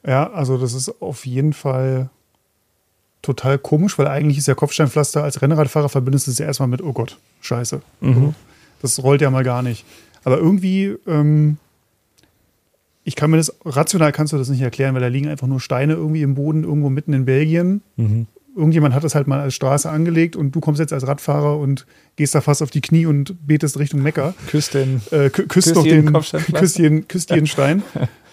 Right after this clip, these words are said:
Speaker 1: Ähm, aber ja, du, du hast es ja selber schon, schon ganz schön gesagt, so diese Begeisterung dieser Leute, diese Geschichte, diese Geschichten, die da auch, äh, mit, mit dranhängen. Und das ist ja auch das Geile an unserem Sport. Also so wie du halt Alpe d'Huez hochfahren kannst, wie du den Mont Ventoux hochfahren kannst,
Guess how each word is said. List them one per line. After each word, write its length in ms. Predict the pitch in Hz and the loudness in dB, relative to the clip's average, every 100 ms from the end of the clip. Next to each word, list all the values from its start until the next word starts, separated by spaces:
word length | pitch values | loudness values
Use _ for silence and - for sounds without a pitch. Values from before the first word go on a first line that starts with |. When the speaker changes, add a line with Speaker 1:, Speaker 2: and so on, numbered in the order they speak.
| - | -2
Speaker 1:
Ähm, 380 | 131 135 131 131 _ _ _ _ _ _ | 0 2 0 -4 _ _ _ _ _ _
aber 400 | - 127 127 143 147 | -2 0 0 -2 -2
ja, 200 | 147 156 | 0 0
du, 140 | 139 | -2
du 140 | 143 | 0
hast 140 | 135 151 | 2 4
es 60 | |
ja 120 | 139 131 | 2 4
selber 260 | 135 180 | 4 4
schon, 360 | 160 147 139 139 | 2 0 0 -2
schon 320 | 143 135 135 | -2 -2 -2
ganz 180 | 127 120 | -4 -2
schön 140 | 143 | -2
gesagt, 300 | 131 131 156 | 0 0 -2
so 100 | - | -2
diese 340 | 123 120 127 113 _ _ _ _ _ _ - | -4 -2 -2 -4 _ _ _ _ _ _ -8
Begeisterung 560 | - 135 160 165 160 147 | -2 2 2 2 0 2
dieser 160 | 135 | 2
Leute, 220 | 135 156 151 | 2 0 -2
diese 180 | 123 | -4
Geschichte, 520 | 131 131 - 175 - 147 | -4 -4 -4 -4 -4 -4
diese 420 | 139 123 131 131 | -4 -2 -2 -4
Geschichten, 800 | 131 - 151 - - 160 196 165 - | -6 -4 -4 -2 0 2 2 -2 -4
die 80 | 135 | -4
da 100 | 135 | -4
auch, 320 | 147 135 - | -6 -8 -10
äh, 240 | 233 135 | -8 -6
mit, 300 | 131 139 135 | -4 -6 -8
mit 140 | 143 - | -8 -4
dranhängen. 420 | 127 135 143 175 - - _ _ - | -2 0 -2 -4 -8 -20 _ _ -6
Und 140 | 127 - _ - | -6 -6 _ -8
das 160 | 127 | -8
ist 140 | - - | -4 -2
ja 100 | - | -2
auch 120 | - | -2
das 240 | - 135 | -4 -4
Geile 240 | - 151 165 | -2 0 0
an 60 | |
unserem 240 | 160 139 131 | -2 -2 -4
Sport. 380 | - 156 160 160 | -2 0 2 0
Also 300 | 135 135 127 - _ | -2 -2 -2 -8 _
so 200 | - 147 | 0 4
wie 60 | |
du 100 | 147 | 4
halt 140 | 127 131 | 4 2
Alpe 260 | 151 - | -2 0
d'Huez 220 | 147 233 - | 2 2 0
hochfahren 400 | 127 - 131 127 | -2 -2 -2 -2
kannst, 300 | 143 160 - | -2 -2 -2
wie 40 | |
du 100 | 131 | -2
den 140 | 127 | 0
Mont 180 | 127 127 | 0 0
Ventoux 320 | 123 - 226 | -2 2 2
hochfahren 300 | 160 - 120 | 2 0 -2
kannst, 360 | 117 135 170 - | -2 -4 -4 -6